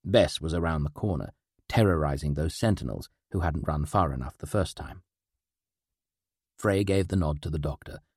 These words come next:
who pulled the sliding metal door open. Screams of fright came from within. Frey peered inside, then relaxed and waved to the others. Silo, Ashua, and Jez covered the passageway while Frey, Pin, and Malvery went in.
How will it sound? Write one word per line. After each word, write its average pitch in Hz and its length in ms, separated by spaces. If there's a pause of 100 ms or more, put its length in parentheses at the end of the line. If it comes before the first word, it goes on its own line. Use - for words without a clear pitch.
(260)
who 90 120
pulled 104 340
the 92 100
sliding 92 460
metal 87 240
door 85 260
open. 85 320 (760)
Screams 113 540
of 104 80
fright - 460
came 98 260
from 90 200
within. 85 360 (360)
Frey 104 360
peered 101 280
inside, 92 560
then 90 140
relaxed 101 580
and 90 120
waved 85 380
to 73 60
the 90 120
others. - 320 (800)
Silo, 95 540
Ashua, 87 440
and 98 160
Jez 76 400
covered 85 260
the 95 80
passageway 78 520
while 82 200
Frey, 90 400
Pin, 87 240
and 92 140
Malvery 76 400
went 73 240
in. - 240